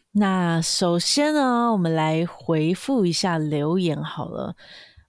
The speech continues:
呃，这周我们挑了两个留言，一位是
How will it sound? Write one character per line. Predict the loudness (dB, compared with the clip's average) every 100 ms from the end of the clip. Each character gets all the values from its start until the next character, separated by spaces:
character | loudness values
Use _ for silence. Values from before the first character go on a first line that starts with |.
| _ _ _
呃， | -6 -2 -2 -2 -2
这 | -2
周 | 0 2
我 | 2
们 | 0
挑 | -2 0
了 | 0 0
两 | -2 -2
个 | 0
留 | 2 2
言， | 0 0 0 -2 -6 -18 _ _ _ -2
一 | 0
位 | 2 2
是 | 2 0 0 2 2 -2